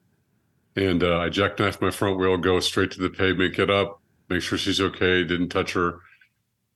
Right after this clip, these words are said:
And the next thing I know, I'm sitting there on the curb with an ambulance in front of me. And I'm like, "Oh," I knocked myself out. And when I'm in the ambulance, they ask me my phone number. I can't remember it. So, and I cut my ear. So they took me to the health center,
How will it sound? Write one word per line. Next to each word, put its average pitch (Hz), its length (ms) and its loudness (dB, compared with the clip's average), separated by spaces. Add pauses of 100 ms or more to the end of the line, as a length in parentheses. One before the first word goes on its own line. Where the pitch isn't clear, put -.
And 101 100 0
the 98 60 2
next 98 240 0
thing 101 100 2
I 98 80 4
know, 98 140 4
I'm 90 80 0
sitting 104 340 0
there 92 140 0
on 92 100 0
the 90 60 0
curb 98 560 0
with 92 120 0
an 98 120 2
ambulance 101 420 0
in 85 80 -4
front 82 220 -6
of 78 80 -6
me. 78 100 -6
And 82 100 -6
I'm 82 120 -4
like, - 280 -12
"Oh," 147 340 0 (420)
I 87 80 -4
knocked 90 260 -2
myself 101 400 0
out. 123 300 -2 (400)
And 98 80 0
when 107 100 4
I'm 117 140 4
in 117 60 2
the 113 160 4
ambulance, 113 320 2
they 101 120 4
ask 104 160 0
me 104 60 0
my 101 140 0
phone 120 220 -2
number. 85 200 0
I 85 80 0
can't 95 240 0
remember 90 420 0
it. 78 140 -8
So, 85 300 0
and 85 100 -2
I 87 140 0 (120)
cut 107 220 -2
my 92 120 -2
ear. 95 280 0
So - 160 -4
they 85 80 0
took 104 240 -4
me 95 80 0
to 87 60 -2
the 82 60 -2
health 87 180 0
center, 90 440 -4